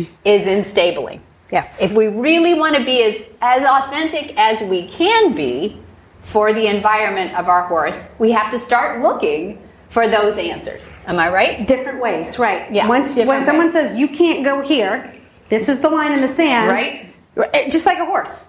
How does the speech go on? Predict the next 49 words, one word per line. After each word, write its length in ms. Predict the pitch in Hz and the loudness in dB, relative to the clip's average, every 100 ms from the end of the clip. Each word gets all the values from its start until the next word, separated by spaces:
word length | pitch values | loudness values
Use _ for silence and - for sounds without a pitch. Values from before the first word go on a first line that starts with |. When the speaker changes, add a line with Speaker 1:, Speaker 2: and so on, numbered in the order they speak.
| _ | _
Speaker 2:
right? 360 | - 277 - - | -2 -2 -2 -6
Speaker 1:
Yep. 320 | 185 190 - - | 0 0 -2 -2
Speaker 2:
You, 300 | 262 269 - - | 0 0 -8 -16
you're 120 | - 240 | -2 0
like, 100 | 240 | 2
"All 80 | 302 | 2
right, 160 | 277 | 2
well, 100 | 262 | 0
where 140 | 254 285 | 0 2
do 60 | |
I 100 | 269 | 2
go?" 280 | 262 320 - - | 2 2 0 -6
Speaker 1:
Yeah. 160 | - - | -14 -6
Speaker 2:
But 140 | 247 254 | -2 0
I, 240 | 247 233 247 | 0 -2 -4
where 140 | 294 | -4
do, 60 | 285 - - 262 | -4 -8 -8 -2
where 100 | 285 | 0
do 60 | |
I 40 | 320 | 0
look 200 | 277 302 | 0 -4
to 40 | |
find 220 | 277 262 240 | -4 -2 0
the 120 | 247 | 0
answer? 440 | 269 247 202 - - - - - | 2 2 -2 -4 -10 -12 -14 -2
Um, 440 | 233 226 220 220 - - - - - | 2 2 0 -4 -10 -18 -20 -20 -6
and 160 | 254 233 | -2 0
so 400 | 247 233 233 - - - | 0 0 -2 -6 -12 -6
now 340 | 208 214 208 | 2 4 4
we're 80 | 208 | 2
starting 300 | 220 214 202 | 2 0 0
to 80 | 190 | 0
see 360 | 190 208 202 196 | 0 0 2 2
Speaker 1:
Yeah. 200 | 196 185 - - - - | 0 -4 -14 -20 -6 -2
Speaker 2:
these 160 | 320 | 0
are 80 | 277 | 2
the 80 | 226 | 0
different 300 | 208 233 208 | -2 -2 0
things 160 | 202 202 | 0 0
that 120 | 214 | 0
we 120 | 226 | -2
can 180 | 226 220 | 0 0
do 300 | 175 170 196 | 2 2 2
Speaker 1:
Yeah. 100 | 214 | 0
Speaker 2:
in 260 | 190 190 233 | 0 0 0
stable 340 | - 480 403 | 2 2 2
design. 400 | 196 180 156 123 - - | 2 0 0 -4 -12 -10
Speaker 1:
That's 220 | - - | -10 -8
it. 100 | - | -12